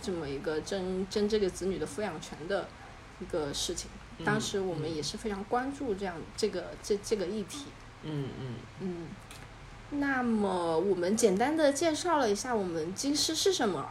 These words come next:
Speaker 1: 然后，嗯，包括现在我们金狮从二零年到现在也有两，正好快两年了吗？对，
Speaker 2: 嗯。
Speaker 1: 正好快两年了。然后我们也是，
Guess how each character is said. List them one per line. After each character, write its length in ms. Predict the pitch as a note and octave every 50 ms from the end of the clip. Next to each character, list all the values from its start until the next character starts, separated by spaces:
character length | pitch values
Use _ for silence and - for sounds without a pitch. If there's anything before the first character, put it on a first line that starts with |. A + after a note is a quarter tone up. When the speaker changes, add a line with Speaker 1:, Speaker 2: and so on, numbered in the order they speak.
| - -
Speaker 1:
然 160 | F#3 F3 F3+
后， 440 | G#3 G#3+ A#3+ A3 G3+ F#3+ F#3 F3 E3 - - - - - - - -
嗯， 220 | - G#3 F#3 F3+ F3+
包 160 | B3 B3+ B3+
括 340 | B3 - D#4 C#4 B3+ A3 A3
现 240 | - - C4+ C4
在 140 | - C4 B3
我 100 | A#3+ G#3+
们 160 | G3 F3+ F3+
金 160 | F#3 G3+ A3+ A#3
狮 180 | A3+ - B3
从 200 | A#3 A#3 A3+ G#3+
二 120 | G3 A#3 A3+
零 160 | A3+ A3 G#3+
年 160 | G3 F#3 G3
到 140 | G#3+ G#3+ A3
现 240 | A3+ - A#3+ A3+ A3+
在 160 | A3+ G#3+ G3+
也 200 | G3 F#3+ F3 F#3
有 320 | G3 G3 F#3 F3+ F3 F3+
两， 200 | F3+ F3+ F3 D#3+ D#3 D#3 D3+ - - - - - -
正 160 | - C4 A#3+
好 180 | A3+ - - D3+
快 260 | - - - G#3+ F#3+
两 140 | F3 E3 D3+ C#3 D3 D3+ D3+ D3+
年 180 | D3+ D3 D3
了 220 | D3 - E3+ F3 -
吗？ 280 | - E3+ E3+ E3 D#3+ - - - -
对， 160 | B3+ A3+ G#3
Speaker 2:
嗯。 60 | F#3 F3+
Speaker 1:
正 140 | C#4+ C#4
好 120 | C#4 A3+ -
快 200 | - - C4+ A#3
两 200 | G#3+ F#3+ E3 D3
年 140 | D#3 C#3+ C#3
了。 80 | C#3 - - - - - -
然 120 | G3 G3+
后 180 | A3+ B3 A#3 A3
我 260 | G3 F#3+ F3+ F#3+ F#3
们 220 | E3+ E3+ E3+ F#3
也 100 | F3 D#3+
是， 380 | - - - - A#3+ A3+ G#3 G3+